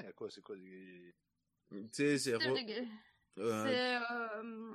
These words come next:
Speaker 3: en fait, si tu veux, donc, dans la version
Speaker 1: Des loot box ?
Speaker 3: <laughs> Oui, voilà, c'est un peu ça, si tu veux.
Speaker 1: Mais qu'est-ce qu'il fout des loot box dans Docteur Mario ?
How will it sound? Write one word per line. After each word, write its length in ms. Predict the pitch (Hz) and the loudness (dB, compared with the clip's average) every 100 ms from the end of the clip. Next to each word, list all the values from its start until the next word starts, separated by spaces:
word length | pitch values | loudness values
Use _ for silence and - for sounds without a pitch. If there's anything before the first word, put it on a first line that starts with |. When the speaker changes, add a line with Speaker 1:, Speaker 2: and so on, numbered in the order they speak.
| - | 0
Speaker 3:
en 140 | 294 | 0
fait, 180 | 415 381 | 2 -2
si 160 | - 359 | -6 -8
tu 160 | 330 | -2
veux, 200 | 349 349 | 0 2
donc, 180 | 294 302 | 0 0
dans 100 | 277 | 4
la 160 | 277 277 | 4 4
version 380 | 269 262 - 294 | 2 0 -2 0
Speaker 1:
Des 60 | 285 | 2
loot 200 | 254 262 | 2 6
box ? 380 | 320 - - _ | 6 4 -4 _
Speaker 3:
<laughs> 720 | 127 - 196 - 214 - - - | -6 -2 0 0 0 0 0 0
Oui, 180 | 226 233 202 | 0 0 2
voilà, 240 | 208 220 | 4 4
c'est 120 | - | 0
un 60 | - | -12
peu 140 | 220 | -12
ça, 340 | 214 - - - | -8 -6 -6 -8
si 160 | - - | -16 -20
tu 140 | - | -20
veux. 200 | - - _ | -20 -20 _
Speaker 1:
Mais 80 | 123 | -10
qu'est-ce 200 | 127 151 | -8 -8
qu'il 100 | 180 | -8
fout 120 | 208 180 | -2 2
des 100 | 143 | 2
loot 160 | 143 147 | 2 2
box 220 | 190 - | 2 2
dans 100 | 143 | 2
Docteur 320 | 131 131 131 | 2 2 2
Mario ? 420 | 139 151 170 185 | 4 4 2 -2